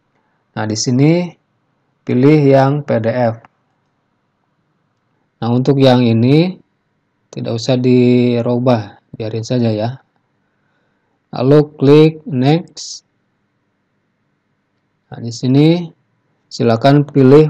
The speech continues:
folder atau kita ingin membuat sertifikat tersebut di folder yang sudah kita buat, yaitu di sertifikat tahsin dot I D.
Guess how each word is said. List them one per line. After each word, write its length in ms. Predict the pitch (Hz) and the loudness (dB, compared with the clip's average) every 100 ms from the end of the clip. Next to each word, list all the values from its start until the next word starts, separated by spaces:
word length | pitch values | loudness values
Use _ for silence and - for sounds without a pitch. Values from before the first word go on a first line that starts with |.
| - | 2
folder 560 | 131 120 135 127 107 | 2 4 4 2 0
atau 720 | - 113 - 135 143 147 151 _ _ _ _ _ _ _ | -8 -6 0 4 4 2 -2 _ _ _ _ _ _ _
kita 560 | 123 117 139 139 139 135 | -12 -2 2 4 4 2
ingin 560 | 127 139 147 147 147 147 _ _ _ _ _ _ _ _ _ _ _ _ _ _ | -2 0 -2 -4 -6 -10 _ _ _ _ _ _ _ _ _ _ _ _ _ _
membuat 400 | 131 120 117 135 | -8 -4 2 2
sertifikat 640 | 135 131 120 120 120 120 117 | 2 -2 -2 -6 -4 -4 -4
tersebut 400 | 113 120 131 143 | -6 -4 -2 -2
di 160 | 127 | -2
folder 400 | 120 117 113 123 | -2 0 0 0
yang 280 | 127 120 120 117 117 113 113 - _ _ _ _ _ _ _ _ _ _ - | 2 2 0 -4 -6 -10 -12 -16 _ _ _ _ _ _ _ _ _ _ -8
sudah 240 | 120 131 | 0 0
kita 320 | 127 123 120 | 2 0 0
buat, 400 | 110 117 117 104 _ _ | 2 2 2 0 _ _
yaitu 320 | 117 110 127 | -14 -8 -4
di 80 | 123 | -4
sertifikat 1040 | 117 117 110 - 113 110 113 139 147 - | -2 -4 -4 -8 -8 -10 -2 0 0 -6
tahsin 640 | - 110 107 - 139 123 120 | -6 -6 -6 -6 -4 -2 0
dot 320 | 135 151 - - | 0 -2 -10 -10
I 240 | 107 101 | -8 -6
D. 160 | 110 | -6